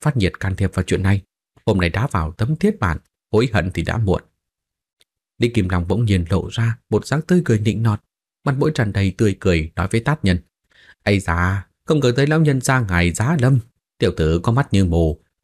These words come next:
thật sự là có lỗi rồi. Vừa rồi ta cùng vị tiểu huynh đệ này nói chuyện đều là đùa thôi, đảm đương không có nổi, ngài bỏ qua cho." Tác nhân đều hứng thú nhìn chằm chằm vào Lý Kim Long,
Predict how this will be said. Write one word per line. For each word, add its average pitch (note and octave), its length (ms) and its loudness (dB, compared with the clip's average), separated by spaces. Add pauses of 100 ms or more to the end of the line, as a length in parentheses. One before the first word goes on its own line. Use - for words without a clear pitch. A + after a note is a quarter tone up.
thật B2 160 -2
sự G#2+ 160 2
là G#2+ 320 2
có - 220 -2
lỗi B2 200 2
rồi. D#2+ 320 0 (460)
Vừa C3+ 120 2
rồi A#2+ 360 4
ta C#3+ 80 0
cùng G#2 160 0
vị F#2+ 100 0
tiểu E2 200 0
huynh F#2 200 0
đệ F2 120 0
này E2 240 -2
nói C3+ 280 0
chuyện - 240 0 (200)
đều G2+ 140 0
là E2+ 120 0
đùa E2 300 0
thôi, F#2+ 300 0 (380)
đảm E2 260 -2
đương F#2 180 2
không F#2+ 160 -2
có B2+ 100 0
nổi, F2 380 0 (200)
ngài G#2+ 240 2
bỏ F#2+ 160 -2
qua F#2+ 180 -2
cho." A2 340 0 (1300)
Tác B2+ 200 -2
nhân F#2 320 2
đều F2+ 360 0
hứng A#2 200 0
thú D#3+ 320 2
nhìn F#2+ 180 2
chằm F2 200 -2
chằm E2+ 240 -2
vào E2 140 -2
Lý C3+ 120 0
Kim A2+ 240 0
Long, G#2 200 0